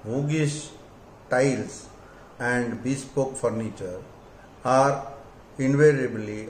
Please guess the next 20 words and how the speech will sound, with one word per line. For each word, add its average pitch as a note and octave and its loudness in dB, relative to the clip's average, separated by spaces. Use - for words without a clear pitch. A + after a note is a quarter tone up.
on A#2+ -4
the A#2+ 2
top B2 2
of G#2 0
the A2 -2
list. E3 -6
I B2+ -2
am D3 -2
quite D3 2
confident D3 0
that C3 4
once C#3+ 0
this B2+ -4
present C#3+ 0
phase C#3+ 0
due C#3+ -2
to C#3+ -2
the B2+ -4
covid C3+ 0
nineteen B2 -2